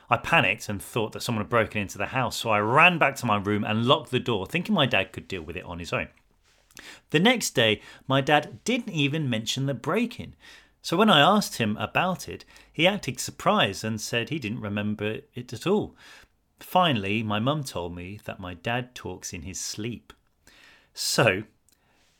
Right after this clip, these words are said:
there were no thieves, and those footsteps were probably just my border collie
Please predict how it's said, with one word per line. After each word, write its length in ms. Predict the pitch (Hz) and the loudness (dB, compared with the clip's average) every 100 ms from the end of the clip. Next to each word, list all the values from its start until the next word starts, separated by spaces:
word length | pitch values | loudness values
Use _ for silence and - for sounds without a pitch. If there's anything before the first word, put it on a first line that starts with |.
| _ | _
there 100 | 139 | 6
were 80 | 151 | 6
no 160 | 202 220 | 8 6
thieves, 500 | 220 190 151 131 - - _ _ _ _ - | 8 6 6 2 -6 -14 _ _ _ _ -2
and 160 | 120 127 | 0 4
those 200 | 139 135 | 4 6
footsteps 500 | 220 214 - 113 - | 6 4 4 2 0
were 80 | 120 | -4
probably 500 | - 143 139 120 117 | 0 2 4 4 2
just 280 | 107 107 113 | -2 -4 -2
my 100 | 104 | -2
border 320 | 107 101 101 | 0 0 0
collie 320 | - 92 | -2 -4